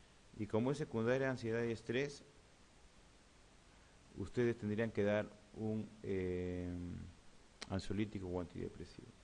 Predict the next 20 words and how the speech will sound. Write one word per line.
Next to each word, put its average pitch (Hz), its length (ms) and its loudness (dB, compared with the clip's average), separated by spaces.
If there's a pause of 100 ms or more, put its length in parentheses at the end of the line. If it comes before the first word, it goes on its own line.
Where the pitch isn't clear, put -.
(360)
Bueno, 139 200 -4
algunas 117 360 -2
causas 113 460 2
de 95 300 -2 (460)
cefalea 101 380 0
tensional 104 580 -2
asociadas, 107 840 -2 (200)
mala 101 300 2
oclusión 101 640 0 (400)
mandibular, 95 800 0
alteraciones 101 640 -2
odontológicas, 107 1040 -2
traumatismo 98 560 -4
cervical, 101 840 0 (920)
los 98 280 2 (120)
músicos, 117 1200 0
los, 101 160 -2 (1080)
las 98 240 -8
secretarias, 101 1200 2
¿no? 104 160 -10